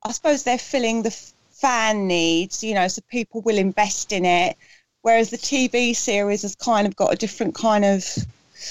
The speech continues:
it, it's kind of, I, I agree with, um, you know, with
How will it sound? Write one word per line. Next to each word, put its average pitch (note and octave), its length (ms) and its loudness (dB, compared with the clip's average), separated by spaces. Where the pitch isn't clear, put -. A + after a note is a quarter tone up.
it, - 180 -2
it's - 200 0
kind D#4+ 320 2
of, - 60 -16
I, A#3+ 240 2
I C4+ 120 4
agree D4 380 0
with, C4 360 -2
um, B3 560 2
you B3 140 -4
know, A3 120 4
with A3+ 160 0